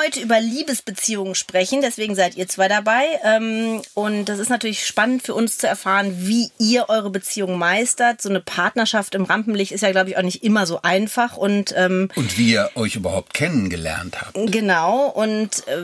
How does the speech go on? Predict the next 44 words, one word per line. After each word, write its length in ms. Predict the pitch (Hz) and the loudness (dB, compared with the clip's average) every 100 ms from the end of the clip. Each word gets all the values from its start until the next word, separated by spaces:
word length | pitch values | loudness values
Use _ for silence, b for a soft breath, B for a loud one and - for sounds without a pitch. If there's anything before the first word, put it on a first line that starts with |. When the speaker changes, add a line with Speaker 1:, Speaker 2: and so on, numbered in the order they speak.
| 147 | -6
Speaker 1:
was, 420 | 196 202 226 - - | -2 0 0 -2 -2
was 320 | 202 233 - | 0 0 0
das 240 | 226 226 | 0 0
auch 140 | 208 214 | -2 0
mit 240 | 220 190 | 0 0
dir 140 | 269 247 | 0 2
gemacht 420 | 240 240 - 247 | 2 2 0 -2
hat, 240 | 233 - | -2 0
Adelina, 680 | 208 208 214 220 208 202 196 | -4 -2 -2 0 2 2 0
äh, 280 | - 180 170 - | 0 2 2 0
an 160 | 190 | 2
der 140 | 190 180 | 2 2
Seite 400 | 180 214 226 196 | 2 2 -2 -6
von 240 | 202 190 | -2 0
Mola 460 | 185 202 254 247 208 | 2 2 4 4 2
durchs 280 | 196 190 | -2 -2
Leben 300 | 185 226 220 | -2 0 0
zu 160 | 202 190 | -4 -4
gehen, 320 | 190 202 202 | -2 0 0
welche 340 | 185 180 196 202 | 4 2 4 2
Erlebnisse 540 | 117 196 226 220 - | 2 2 0 -2 -2
du 120 | 196 185 | -2 0
da 120 | 185 | 0
mit 200 | 196 - | 0 -4
ihm 240 | 196 196 | -2 0
hattest, 380 | 196 208 196 - B B B B | 0 0 -4 -4 B B B B
das 200 | 214 - | 0 0
interessiert 340 | 208 - 240 | -4 -4 -2
uns 200 | 208 196 | -2 -4
brennend. 500 | 190 180 185 190 262 453 - - B B B 226 | -2 0 4 4 2 -2 -6 -10 B B B 2
Ähm, 320 | 233 226 233 | 2 2 0
aber 220 | 220 226 | 2 2
wie 120 | 240 | 4
Ad-, 160 | 226 214 - | 0 0 -4
wie 180 | 196 226 | 0 2
Adelina 360 | 220 233 247 | 2 2 2
ja 160 | 226 - | 2 2
auch 60 | 202 | 0
wahrscheinlich 420 | 202 220 208 180 | 0 0 0 2
weiß, 280 | 175 254 - | 2 2 -4
ist, 200 | 233 196 | -4 -2
dass, 200 | 202 - | -2 0
äh, 160 | 190 | -2
Christoph, 400 | - 240 254 226 | 0 -2 0 0